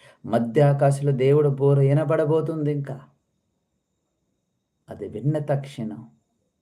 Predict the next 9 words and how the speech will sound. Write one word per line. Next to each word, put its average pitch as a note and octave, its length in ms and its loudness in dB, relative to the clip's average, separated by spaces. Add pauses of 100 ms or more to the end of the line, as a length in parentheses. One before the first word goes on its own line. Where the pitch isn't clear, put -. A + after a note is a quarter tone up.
(560)
నువ్వు F2+ 120 -10
ఎత్తబడకపోతే, G#2+ 1120 -6 (2000)
దేవుడు A2+ 320 2
నిన్ను A2 280 2
పంపించిన A#2 840 -6
ఆ A2 220 -4
కార్యం A2+ 400 -2
నువ్వు G#2+ 280 -6
చేయకపోతే, A2+ 800 -2